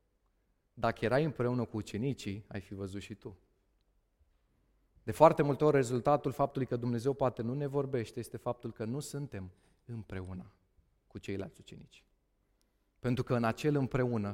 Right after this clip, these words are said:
Hristos vorbește. Și al patrulea lucru, o biserică pasionată de evangelizare este o biserică care vorbește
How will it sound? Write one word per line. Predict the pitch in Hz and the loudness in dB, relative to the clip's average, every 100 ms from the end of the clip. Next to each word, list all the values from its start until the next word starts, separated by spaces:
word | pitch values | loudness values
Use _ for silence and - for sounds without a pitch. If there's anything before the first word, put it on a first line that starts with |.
| - | -8
Hristos | 101 - - 107 - - _ _ _ _ _ | -12 -12 -8 -8 -8 -14 _ _ _ _ _
vorbește. | 101 98 95 90 - - 113 _ _ _ _ _ _ _ _ _ _ _ _ _ _ _ _ _ _ _ _ _ _ _ _ _ _ _ _ _ _ _ _ _ _ _ _ | -4 -2 0 -2 -4 -16 -20 _ _ _ _ _ _ _ _ _ _ _ _ _ _ _ _ _ _ _ _ _ _ _ _ _ _ _ _ _ _ _ _ _ _ _ _
Și | - | -4
al | 107 | -2
patrulea | 117 110 107 | 0 0 0
lucru, | 107 107 113 117 - - _ _ _ _ _ _ _ _ _ _ _ _ _ _ _ _ _ _ _ _ | -2 -2 -6 -6 -10 -20 _ _ _ _ _ _ _ _ _ _ _ _ _ _ _ _ _ _ _ _
o | - 117 | 0 2
biserică | 117 - 135 139 | 4 4 4 4
pasionată | 131 123 131 123 120 | 2 0 0 -2 0
de | 117 | 0
evangelizare | 110 113 113 110 110 104 | 0 0 0 0 2 0
este | 101 107 | 0 -4
o | |
biserică | 101 - 117 120 | -4 -2 -2 0
care | 120 107 | 0 -2
vorbește | 101 101 95 123 - - | -2 -4 0 0 0 -2